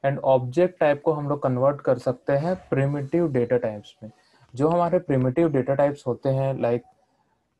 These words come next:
integer, float, double, char, int, byte, short,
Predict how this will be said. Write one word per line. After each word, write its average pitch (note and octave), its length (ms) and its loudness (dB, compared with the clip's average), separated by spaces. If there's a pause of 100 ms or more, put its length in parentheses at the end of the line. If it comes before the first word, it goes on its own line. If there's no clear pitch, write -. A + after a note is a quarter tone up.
(560)
integer, C3 560 2 (280)
float, C3 440 2
double, B2+ 400 2 (160)
char, B2 320 4 (560)
int, C3 500 -6
byte, B2+ 540 -4
short, B2 300 0